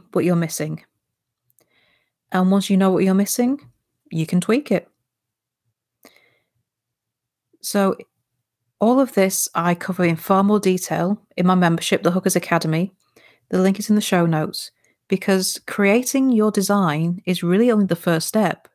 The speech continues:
Selling it and profiting from it on repeat is a whole other ball game. And I want to see you make the money you deserve from your crochet. So if you want to know not only how to write your crochet patterns,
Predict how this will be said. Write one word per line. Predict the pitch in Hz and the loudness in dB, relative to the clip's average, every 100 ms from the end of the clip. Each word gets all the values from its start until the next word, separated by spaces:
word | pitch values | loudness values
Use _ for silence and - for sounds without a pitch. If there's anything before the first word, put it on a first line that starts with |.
| _ _ _ _ _ _ _ _ _ | _ _ _ _ _ _ _ _ _
Selling | - - 208 240 | -6 -2 2 2
it | 240 240 - - | 2 0 -4 -4
and | 185 | -4
profiting | - 208 - 202 196 | -2 -6 -4 -2 -2
from | 196 190 180 | -2 -2 -2
it | 175 | -2
on | 175 170 | -4 -4
repeat | 165 - 220 - - - | -4 -4 -4 -4 -10 -10
is | - 165 | -8 -6
a | |
whole | 160 - - 190 208 220 220 | -6 -10 -2 2 4 4 4
other | 196 | 2
ball | 202 180 175 175 | 2 2 2 0
game. | 143 147 - 180 _ _ _ _ _ _ _ _ - | -2 -4 -8 -12 _ _ _ _ _ _ _ _ -4
And | 180 180 175 - | 0 2 0 0
I | 185 | 0
want | 202 202 | 2 0
to | 202 | -2
see | - 208 202 | 0 2 2
you | 214 180 156 175 - _ _ - | 2 2 0 -4 -8 _ _ -4
make | 180 170 - _ - | -2 -2 -4 _ -4
the | |
money | 175 180 202 | 0 2 2
you | 190 | 0
deserve | 196 175 180 170 165 | 0 0 0 2 0
from | 160 | -2
your | 156 | -4
crochet. | - 160 160 - 147 160 _ _ _ _ _ _ | -4 -4 -4 -8 -10 -12 _ _ _ _ _ _
So | - 180 | -8 -2
if | 190 | 0
you | 240 | 0
want | 233 | 0
to | - | 0
know | 220 214 | 2 2
not | 202 - | 0 0
only | 190 190 175 | 2 2 0
how | 175 | -2
to | 165 - | -4 -4
write | 170 170 220 | -2 0 2
your | - | 0
crochet | - 185 175 175 | -2 0 0 -2
patterns, | 170 175 - 170 170 175 | -2 -4 -6 -4 -6 -8